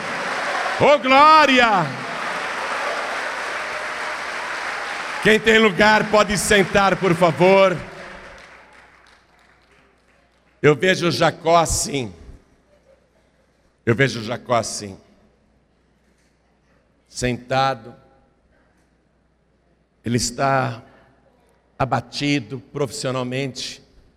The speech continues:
E ele está pensando: "Estou trabalhando há quatorze anos. Eu cheguei aqui em Harã,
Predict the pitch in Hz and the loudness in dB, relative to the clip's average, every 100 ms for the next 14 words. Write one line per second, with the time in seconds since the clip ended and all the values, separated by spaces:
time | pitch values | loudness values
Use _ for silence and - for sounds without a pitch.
0 | _ _ _ _ _ _ _ _ _ _ | _ _ _ _ _ _ _ _ _ _
1 | _ - 127 123 - 127 127 120 - - | _ -4 -2 -2 -4 -8 -8 -10 -8 -8
2 | 117 113 104 117 _ _ _ _ _ _ | -6 -8 -10 -18 _ _ _ _ _ _
3 | _ _ _ _ _ _ _ _ - - | _ _ _ _ _ _ _ _ -12 -4
4 | 151 160 151 156 139 123 131 120 135 139 | -2 -2 -4 -4 -4 -2 -2 -4 -6 -4
5 | 131 127 - - 160 151 110 117 110 104 | -4 -6 -10 -8 -6 -6 -8 -10 -12 -14
6 | - - - - _ _ _ _ _ _ | -18 -16 -16 -20 _ _ _ _ _ _
7 | _ _ _ _ _ _ _ _ _ _ | _ _ _ _ _ _ _ _ _ _
8 | - 196 - 202 160 185 190 170 - 170 | -6 -6 -4 -8 -6 -4 -4 -4 -6 -8
9 | 185 175 151 151 180 170 | -6 -6 -6 -4 -4 -6